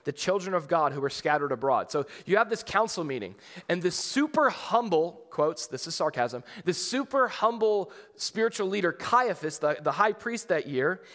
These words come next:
he stands up and he humbly says, 'You know nothing at all.'" What a guy. What? He doesn't say, "No, you might be wrong." He says, "You know nothing. <laughs> Settle, okay? You know nothing."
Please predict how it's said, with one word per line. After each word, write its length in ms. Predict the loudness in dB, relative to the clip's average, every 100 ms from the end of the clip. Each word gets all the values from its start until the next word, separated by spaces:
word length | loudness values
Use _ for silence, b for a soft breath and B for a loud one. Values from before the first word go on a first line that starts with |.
| B
he 160 | -2 0
stands 460 | 0 0 2 2 4
up 240 | 4 2
and 80 | -2
he 200 | 0 2
humbly 360 | 2 0 -2
says, 520 | -2 2 4 2 0 -10 B -14
'You 360 | -2 2 2
know 440 | 4 4 4 4 0
nothing 680 | -8 -8 4 4 4 2 4
at 120 | 6 8
all.'" 720 | 6 6 0 -4 -18 -20 _
What 120 | -2
a 40 | 0
guy. 380 | 0 0 0 -4 -12 _ _ _ _ -20 _ _ -4
What? 220 | -4 -4 B -2
He 100 | 2
doesn't 260 | 2 0
say, 240 | 0 0 2
"No, 120 | 0
you 160 | 0 0
might 160 | 0
be 100 | -2
wrong." 260 | 0 0 0
He 100 | -2
says, 280 | -2 -2 -4 B
"You 220 | -4 2 4
know 260 | 6 4 2
nothing. 560 | -2 4 4 4 0 0
<laughs> 40 |
Settle, 480 | -4 2 4 6 2 -2
okay? 360 | -2 2 0 0 B B -6
You 140 | 0
know 160 | 2 2
nothing." 500 | 4 4 4 0